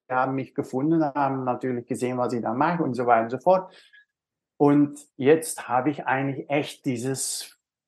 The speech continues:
Flywheel, äh, Effekt, ja, in meinem Geschäft. Und das ist richtig toll. Aber wie gesagt, ich habe auch, äh, durchgehalten und, ähm, ja,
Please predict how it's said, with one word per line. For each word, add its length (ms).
Flywheel, 840
äh, 560
Effekt, 460
ja, 120
in 180
meinem 260
Geschäft. 540
Und 160
das 180
ist 220
richtig 380
toll. 240
Aber 420
wie 120
gesagt, 460
ich 140
habe 240
auch, 260
äh, 420
durchgehalten 1200
und, 280
ähm, 280
ja, 360